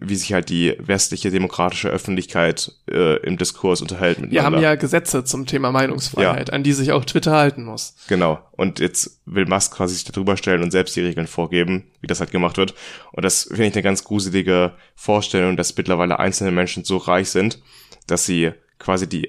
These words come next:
Speaker 1: Infrastruktur übernehmen können und nach eigenen Vorstellungen gestalten können. Und das gibt diesen Leuten einfach durch ihr Geld viel zu viel Macht.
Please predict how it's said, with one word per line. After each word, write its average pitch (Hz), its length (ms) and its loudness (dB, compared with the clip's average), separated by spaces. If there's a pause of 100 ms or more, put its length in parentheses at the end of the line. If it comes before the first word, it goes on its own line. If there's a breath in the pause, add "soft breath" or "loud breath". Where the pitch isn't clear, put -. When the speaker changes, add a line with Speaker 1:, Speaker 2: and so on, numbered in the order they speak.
(120)
Speaker 1:
Infrastruktur 95 1080 0 (120)
übernehmen 95 480 2
können 117 460 0 (120)
und 92 120 0
nach 87 200 -2
eigenen 92 300 0
Vorstellungen 87 480 -2
gestalten 82 400 -2
können. - 280 -12 (540)
Und 87 220 -4
das 87 140 0
gibt - 180 -6
diesen 92 220 -4
Leuten 87 320 2
einfach 85 360 -4
durch 95 220 -4
ihr 85 80 -2
Geld 85 240 0
viel 92 160 -6
zu - 120 -10
viel - 140 -10
Macht. 80 280 -8